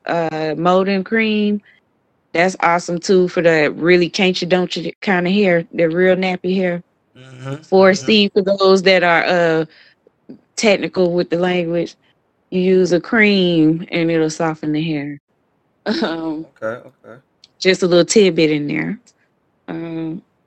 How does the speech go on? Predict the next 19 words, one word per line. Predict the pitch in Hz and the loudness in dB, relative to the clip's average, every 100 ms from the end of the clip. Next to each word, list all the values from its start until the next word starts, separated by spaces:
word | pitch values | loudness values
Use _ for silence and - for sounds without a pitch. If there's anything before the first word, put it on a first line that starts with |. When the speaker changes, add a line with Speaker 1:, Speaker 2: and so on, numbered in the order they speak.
| - | -8
Speaker 1:
and | 170 | -4
then | 180 175 | -2 -2
some | 175 180 | -2 -2
folks, | 202 196 202 | 0 0 2
I | 190 | 0
don't | 185 202 | 0 0
even | 196 | -2
have | 214 214 | -2 -2
to | 196 | -2
use | 185 190 | 0 0
anything | 190 220 185 185 170 | 0 0 -2 -2 -2
on | 160 151 | -2 -4
'em | 156 | -6
because | 156 - 165 151 143 | -6 -4 -2 -2 -4
we | 160 160 | -4 -2
use | 160 151 | 0 0
a | 156 | 0
different | 165 233 - 151 | 2 2 0 -6
method. | 147 151 - | -6 -10 -14